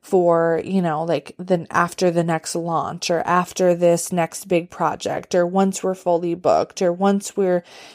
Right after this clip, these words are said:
hitting this income level or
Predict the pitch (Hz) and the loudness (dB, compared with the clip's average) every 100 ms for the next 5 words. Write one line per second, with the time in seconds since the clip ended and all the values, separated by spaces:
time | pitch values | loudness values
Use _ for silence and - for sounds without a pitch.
0 | _ 214 185 180 175 175 170 - - - | _ 2 2 0 2 2 2 -2 -12 -8
1 | 190 185 - 165 160 151 - 80 107 - | -6 -4 -8 -12 -8 -10 -4 -2 -2 -2
2 | 180 175 170 | -4 -2 -2